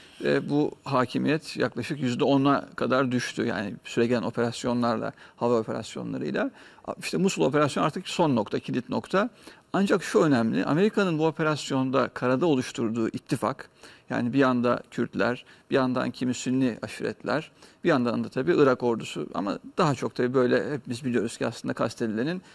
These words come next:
Irak'taki, e, Şii nüfus olduğunu. Şimdi bu ittifak, e, bir yanıyla çok aslında zayıf bir ittifak. Yani işit e, den sonra ne olacak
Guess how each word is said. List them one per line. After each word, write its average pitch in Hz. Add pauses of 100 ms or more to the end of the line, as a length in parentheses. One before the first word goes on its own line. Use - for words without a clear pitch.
(220)
Irak'taki, 127
e, 117
Şii 147
nüfus -
olduğunu. 139 (320)
Şimdi 160
bu 220
ittifak, - (140)
e, 80
bir 139
yanıyla 170 (180)
çok 156
aslında 147
zayıf 190
bir -
ittifak. -
Yani 131 (320)
işit - (460)
e, - (220)
den 147
sonra 151
ne 139
olacak 127